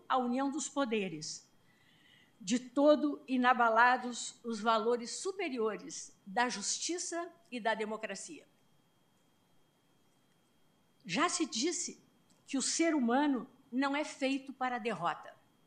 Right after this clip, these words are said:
A lembrança da travessia da Praça dos Três Poderes,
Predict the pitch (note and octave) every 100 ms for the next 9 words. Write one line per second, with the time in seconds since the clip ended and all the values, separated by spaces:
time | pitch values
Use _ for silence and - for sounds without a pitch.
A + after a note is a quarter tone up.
0 | _ _ _ _ _ _ _ _ _ _
1 | _ _ - _ - A3+ A3 G3+ F#3+ C4
2 | D#4+ - - D#3 F#3 A3 C#4 C#4+ C4 B3+
3 | - F4+ C#4+ C#4 C4+ D4 C#4+ A#3+ B3+ -
4 | D4+ D#4+ - D#4+ C4 G#3+ F#3 D#3 - -